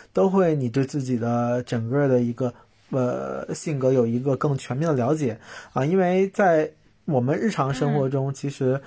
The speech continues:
Speaker 1: 我们发生这种就是面对新的问题的处理的一些，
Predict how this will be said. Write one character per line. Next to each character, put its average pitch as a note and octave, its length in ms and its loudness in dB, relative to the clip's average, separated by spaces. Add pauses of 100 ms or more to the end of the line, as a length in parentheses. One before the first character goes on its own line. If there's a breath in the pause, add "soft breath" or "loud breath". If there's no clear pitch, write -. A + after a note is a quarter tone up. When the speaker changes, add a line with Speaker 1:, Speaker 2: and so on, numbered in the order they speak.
(220 loud breath)
Speaker 1:
我 C3+ 80 -2
们 B2 160 2
发 D#3 220 2
生 D#3 240 0
这 D#3 140 -2
种 A#2+ 260 -2
就 B2 120 -8
是 B2 200 -4
面 C#3+ 240 0
对 C3+ 280 2
新 D3 340 -4
的 C3+ 100 2
问 C3+ 220 0
题 - 180 -6
的 C3+ 160 -2
处 C#3+ 260 0
理 A#2+ 200 -2
的 A#2+ 280 -2 (340 loud breath)
一 C#3+ 100 0
些， C3+ 840 0